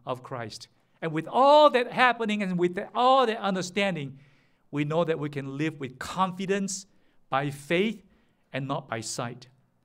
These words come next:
because the Spirit revealed to us this teaching in God's Word. Lord, give us that peace. Give us that confidence as we live our day today.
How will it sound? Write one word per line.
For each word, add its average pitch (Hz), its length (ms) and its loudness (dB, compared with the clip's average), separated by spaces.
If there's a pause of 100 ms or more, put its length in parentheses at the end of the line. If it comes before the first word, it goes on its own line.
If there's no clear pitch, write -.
(140)
because 139 320 -8
the 123 100 -8
Spirit 151 440 -6
revealed 127 480 0
to - 120 -10
us 117 260 -8
this - 240 -12
teaching 131 420 -8 (540)
in 123 160 -8
God's 110 280 -10
Word. 107 220 -14 (220)
Lord, 156 280 -2
give 196 200 -6
us 190 120 -4
that 170 300 -8
peace. - 460 -8 (520)
Give 190 140 -4
us 190 120 -6
that 185 160 -8
confidence 143 800 -4 (360)
as 143 160 -6
we 147 80 -2
live 139 220 -6
our 127 120 -8
day 127 180 -8
today. 113 360 -8